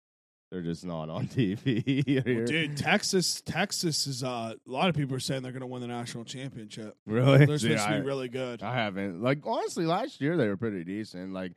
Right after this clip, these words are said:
Speaker 1: I
Speaker 2: Chris
Speaker 1: didn't get to
Speaker 2: Beard's a
Speaker 1: watch
Speaker 2: great
Speaker 1: a lot
Speaker 2: coach.
Speaker 1: of it, but, like,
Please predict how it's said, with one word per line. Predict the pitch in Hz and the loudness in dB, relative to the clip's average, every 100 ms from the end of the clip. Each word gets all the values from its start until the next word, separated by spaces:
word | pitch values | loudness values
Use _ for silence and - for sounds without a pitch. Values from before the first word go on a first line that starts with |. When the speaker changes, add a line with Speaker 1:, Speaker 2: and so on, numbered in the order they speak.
| - - | -16 -8
Speaker 1:
I | - | 0
Speaker 2:
Chris | 185 151 | 2 4
Speaker 1:
didn't | 160 | 6
get | 170 | 6
to | |
Speaker 2:
Beard's | 165 - | 4 2
a | 120 | 0
Speaker 1:
watch | 127 | 0
Speaker 2:
great | 147 139 - - | 0 -2 -2 0
Speaker 1:
a | |
lot | 104 101 98 | 0 2 0
Speaker 2:
coach. | 95 | -2
Speaker 1:
of | 90 | -2
it, | 95 82 85 | -4 -4 -4
but, | 95 | -4
like, | 92 92 90 | -4 -4 -6